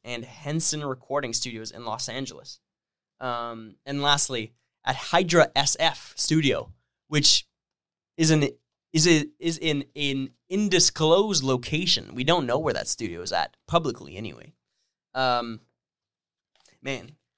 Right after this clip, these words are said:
this, this, this album art as well is so great. Um, it features very dark, uh, images, um, some, some, some big fonts, um, serifed fonts.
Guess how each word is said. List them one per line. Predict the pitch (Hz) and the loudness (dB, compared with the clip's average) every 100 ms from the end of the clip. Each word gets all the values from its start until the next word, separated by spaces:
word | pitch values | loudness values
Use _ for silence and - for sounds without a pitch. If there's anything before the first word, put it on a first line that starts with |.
| _ _ | _ _
this, | 151 151 | 2 4
this, | 151 151 | 6 4
this | 151 147 - | 4 0 4
album | 139 160 151 127 | 6 6 4 2
art | 120 127 | 2 2
as | 131 131 | -2 0
well | 127 110 | 0 2
is | |
so | - - 147 127 | 2 2 2 0
great. | - 104 117 - - _ _ _ _ | -6 -8 -6 -4 -8 _ _ _ _
Um, | 147 131 117 101 - _ | 0 0 0 -10 -18 _
it | 131 | -10
features | 160 151 139 123 120 - _ _ 139 | -6 -4 -4 -4 -6 -8 _ _ -2
very | 147 156 127 | 2 2 0
dark, | 127 123 127 - - _ - | 4 4 4 -4 -20 _ -6
uh, | 113 104 _ _ _ _ | -6 -6 _ _ _ _
images, | 147 151 139 143 135 135 - _ _ _ 120 | -4 -2 0 -2 -2 -6 -10 _ _ _ -2
um, | 127 110 107 98 - _ _ _ _ _ _ _ _ _ - | -2 -2 -6 -12 -20 _ _ _ _ _ _ _ _ _ -8
some, | 147 123 135 | -6 -6 -8
some, | 143 127 127 | -6 -6 -4
some | 143 | -2
big | 139 147 139 | 4 2 2
fonts, | - 139 127 135 - - - _ _ _ _ | 4 6 6 4 2 0 0 _ _ _ _
um, | 127 120 110 113 107 - _ _ _ | -6 -4 -4 -8 -14 -20 _ _ _
serifed | - 160 156 151 135 - | 0 6 8 8 2 -8
fonts. | - 131 127 123 - - | 0 2 2 -4 -4 -4